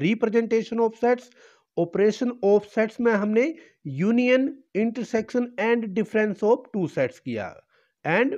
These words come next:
Venn diagram भी। आपको वीडियो जरूर अच्छा लगा होगा, आप इसको लाइक भी करें, अपने फ्रेंड्स के साथ शेयर करें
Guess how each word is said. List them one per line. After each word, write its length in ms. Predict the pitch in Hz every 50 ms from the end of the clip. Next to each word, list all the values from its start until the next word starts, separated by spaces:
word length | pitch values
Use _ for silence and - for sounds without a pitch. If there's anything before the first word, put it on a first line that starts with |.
| - _ -
Venn 280 | 131 160 156 151 143
diagram 480 | 139 139 131 123 117 110 107 101 95 95
भी। 160 | 90 90 87 85 _ _ _ _ _ _ _ _ _ _ _ _ _ _
आपको 360 | 123 135 147 143 - - 185 175
वीडियो 340 | 165 190 170 170 190 196 190
जरूर 320 | 151 165 170 185 220 269 277
अच्छा 200 | 262 - - 254
लगा 260 | 247 240 233 240 226
होगा, 340 | 208 214 220 214 220 233 233 240 262 269 269 -
आप 240 | 165 180 185 180 190
इसको 280 | 175 - - 190 180 175
लाइक 360 | 165 165 170 196 233 233 233
भी 120 | 220 240 247
करें, 400 | 247 240 226 226 226 226 220 226
अपने 260 | - 170 - 175 175 170
फ्रेंड्स 320 | - - 175 165 165 160
के 140 | - - 170
साथ 300 | 147 - 160 156 - -
शेयर 240 | - - 226 240 240
करें 360 | 233 233 220 220 220 220 220